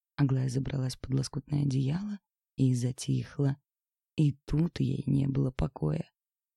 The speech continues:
Спустя пару минут служанка громко захрапела. Так и пришлось маяться всю ночь, пока на рассвете сон не сморил.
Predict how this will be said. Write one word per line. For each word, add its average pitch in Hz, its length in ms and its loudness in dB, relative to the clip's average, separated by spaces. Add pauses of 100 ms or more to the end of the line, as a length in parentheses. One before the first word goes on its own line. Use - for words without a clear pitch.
(500)
Спустя - 420 -4
пару 131 260 0
минут 131 380 2 (280)
служанка 131 560 -2
громко 127 380 0
захрапела. 139 720 -2 (680)
Так - 240 -4
и - 80 -20
пришлось 165 640 -2
маяться 131 440 2
всю - 240 -2
ночь, 139 400 4 (340)
пока 131 220 -2
на 123 120 2
рассвете 131 480 -2
сон 135 300 2
не 135 60 4
сморил. 139 520 2